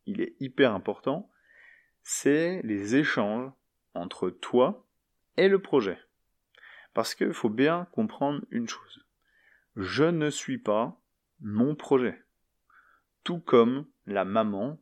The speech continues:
n'est pas son bébé. Ce sont deux êtres différents. Mon projet nourrit, me nourrit autant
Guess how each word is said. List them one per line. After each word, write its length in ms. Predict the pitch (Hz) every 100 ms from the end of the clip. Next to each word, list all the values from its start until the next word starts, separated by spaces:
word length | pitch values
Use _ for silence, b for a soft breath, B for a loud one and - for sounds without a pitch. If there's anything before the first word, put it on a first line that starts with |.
| _
n'est 220 | 92 92
pas 420 | 90 - 98 160 -
son 220 | - 104
bébé. 480 | 104 139 120 - _ _ _ _ b b b
Ce 160 | - 92
sont 240 | - 120
deux 480 | 104 - 151 151 131
êtres 340 | 139 135 - _
différents. 640 | 98 107 135 - 123 95 - _ _ b b b b b b b _
Mon 200 | 110 110
projet 640 | - - 151 123 127 180 226 _ _ _ - - - -
nourrit, 500 | 117 131 135 - -
me 160 | 117 110
nourrit 400 | 127 123 110 -
autant 600 | 139 151 147 151 190 190